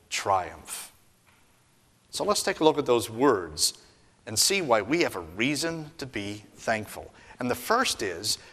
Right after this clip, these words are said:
because they alert us to the trouble that's in this world. You know, our minds have been on the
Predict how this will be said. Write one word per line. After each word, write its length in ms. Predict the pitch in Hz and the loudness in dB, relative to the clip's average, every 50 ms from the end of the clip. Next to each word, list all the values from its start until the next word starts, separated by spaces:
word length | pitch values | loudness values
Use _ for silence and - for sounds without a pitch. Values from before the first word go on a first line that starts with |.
| - - | -14 -10
because 380 | - - - - 165 143 123 117 | -8 -6 0 0 0 0 0 -2
they 340 | 120 123 160 202 220 220 - - | 0 0 2 2 0 -2 -2 0
alert 500 | 156 131 127 123 117 131 170 220 240 175 | 0 0 2 2 0 2 2 2 2 0
us 440 | 104 92 92 101 - - - - - - - - _ _ | -2 -2 -2 -2 -2 -2 -2 -2 -6 -12 -20 -20 _ _
to 100 | - - | -4 -4
the 140 | 139 135 131 | -2 -2 -2
trouble 760 | - - - - - - 214 233 185 120 95 92 92 101 - - - _ _ _ | -2 -2 -2 -2 2 4 4 4 4 2 -2 -2 -4 -8 -10 -14 -20 _ _ _
that's 300 | 117 107 101 - - - - | -2 0 0 0 -4 -4 -2
in 340 | 143 143 143 147 151 156 139 120 | -2 -2 -2 -2 -4 -6 -6 -4
this 380 | 127 131 131 - - - 131 | -4 -2 0 -2 -2 -4 -8
world. 540 | 113 110 110 113 110 98 87 80 76 - - - - - _ _ _ _ _ _ _ - _ _ _ _ _ _ _ _ _ _ _ _ _ _ _ _ _ _ _ - - - - - - - - - - - - - - | -8 -2 2 2 2 2 0 -4 -10 -14 -20 -20 -20 -20 _ _ _ _ _ _ _ -20 _ _ _ _ _ _ _ _ _ _ _ _ _ _ _ _ _ _ _ -20 -20 -20 -20 -20 -20 -20 -20 -20 -20 -20 -18 2 4
You 80 | 143 | 6
know, 120 | 135 131 127 | 8 8 8
our 80 | 131 | 8
minds 420 | 123 120 123 127 127 127 127 - - | 8 8 6 6 6 4 0 2 2
have 220 | 120 110 95 101 | 2 2 4 4
been 420 | 110 113 110 110 113 110 110 110 | 4 4 4 2 2 -2 -4 -6
on 400 | 117 107 104 98 101 101 98 95 | -6 -2 2 2 4 2 2 0
the 240 | 92 90 87 87 85 | -4 -6 -6 -6 -10